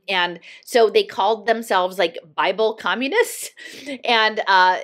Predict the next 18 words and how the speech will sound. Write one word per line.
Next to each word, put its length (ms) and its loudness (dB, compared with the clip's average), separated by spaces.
they 200 0
were 120 0
looking 320 -2
at, 120 0
like, 300 -4
primitive 520 0
Christianity, 920 -2
and 520 -4
part 220 0
of 100 -2
the, 320 2
um, 400 -4
they 120 4
had 200 0
their 120 0
own 220 -2
communal 880 -2
industries, 840 0